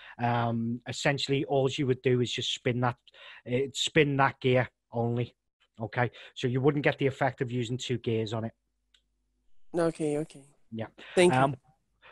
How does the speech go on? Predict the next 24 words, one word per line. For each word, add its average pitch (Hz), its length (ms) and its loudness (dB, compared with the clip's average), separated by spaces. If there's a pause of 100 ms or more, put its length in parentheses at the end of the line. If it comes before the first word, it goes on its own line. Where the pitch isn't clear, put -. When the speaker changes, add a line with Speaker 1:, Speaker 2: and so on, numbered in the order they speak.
(140)
Speaker 1:
but 175 220 8
w-, 175 180 -6
again, 185 460 4
when 202 180 2
you 208 80 -2
build 202 240 4
it, 165 240 2
I, 180 280 4
me 190 320 0
just - 280 -4
spinning 220 400 0
this 196 380 -4 (300)
with 143 140 -2
my 143 160 0
f-, 131 160 -10
with 135 240 -2
my 139 180 0
hands, 151 460 -2 (320)
I 233 160 8
can 208 180 -2
actually 185 280 0
feel 165 480 0 (460)
the 160 80 2
difference - 680 0